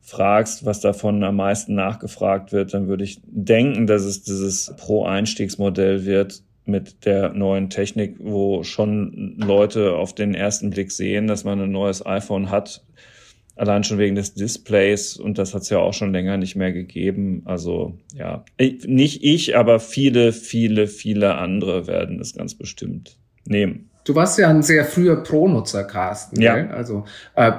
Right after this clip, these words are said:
Speaker 2: am Anfang hieß es ja noch, naja, Pro ist jetzt eher für vielleicht eine, eine Nische oder halt für echte Professionals oder, oder, oder die Allgemeinheit braucht keinen Pro. Aber, ähm, du hattest dann sehr früh ein Pro. Und mittlerweile scheint das Pro eben mehr und mehr zum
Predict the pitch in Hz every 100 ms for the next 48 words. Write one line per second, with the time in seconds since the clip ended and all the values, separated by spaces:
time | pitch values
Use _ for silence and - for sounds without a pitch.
0 | - 127 123 127 156 156 135 156 143 139
1 | 127 131 120 110 - 113 127 123 117 104
2 | - 110 113 - 117 - 117 110 104 101
3 | - 110 98 92 107 95 107 156 165 -
4 | 131 92 92 98 - 101 87 113 - 104
5 | - 101 101 - 95 98 85 85 - 90
6 | 90 85 - 85 80 - 85 90 90 76
7 | 95 90 98 107 - - - 95 82 -
8 | 73 73 - 69 92 95 - - - -
9 | _ 101 95 98 - 135 110 110 127 -
10 | 131 117 107 - 143 151 - 101 - 113
11 | 127 135 160 120 117 127 139 135 120 120
12 | - 123 123 113 110 110 110 113 104 120
13 | 107 104 - 95